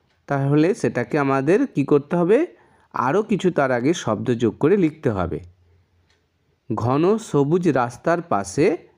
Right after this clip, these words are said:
অসৎ গাছটি। তাহলে সম্প্রসারিত অংশটা কি হলো? ঘন সবুজ রাস্তার পাশে। এবার দেখো দু নম্বর প্রশ্ন,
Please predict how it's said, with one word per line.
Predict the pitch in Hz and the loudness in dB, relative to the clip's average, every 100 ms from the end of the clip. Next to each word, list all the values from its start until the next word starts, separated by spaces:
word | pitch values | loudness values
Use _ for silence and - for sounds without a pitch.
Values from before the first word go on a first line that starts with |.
| _ _ _ | _ _ _
অসৎ | 131 139 202 160 120 | -4 -2 -2 -2 -4
গাছটি। | 92 90 - 76 _ _ _ _ _ _ _ _ _ - | -8 -8 -12 -14 _ _ _ _ _ _ _ _ _ -8
তাহলে | 107 120 123 | -4 -2 -2
সম্প্রসারিত | 127 120 117 139 151 143 139 | -2 -2 0 0 0 0 0
অংশটা | 147 143 160 165 | 0 0 -2 -2
কি | 151 170 | 0 0
হলো? | 160 170 214 370 - _ _ _ _ 110 | 2 4 4 0 -6 _ _ _ _ -8
ঘন | 107 113 123 151 247 | -4 -2 2 2 0
সবুজ | - 123 120 131 | 0 -2 0 0
রাস্তার | 113 92 90 - 175 | -2 -4 -6 -4 -4
পাশে। | 202 90 90 82 - _ _ _ _ _ _ _ - | -4 -6 -8 -12 -14 _ _ _ _ _ _ _ -4
এবার | 147 185 | 0 0
দেখো | 180 185 202 208 262 _ _ _ _ _ _ 113 | 0 0 0 0 -2 _ _ _ _ _ _ -2
দু | 131 | 2
নম্বর | 147 151 160 165 | 2 2 0 0
প্রশ্ন, | 185 175 - 208 | 0 -2 0 0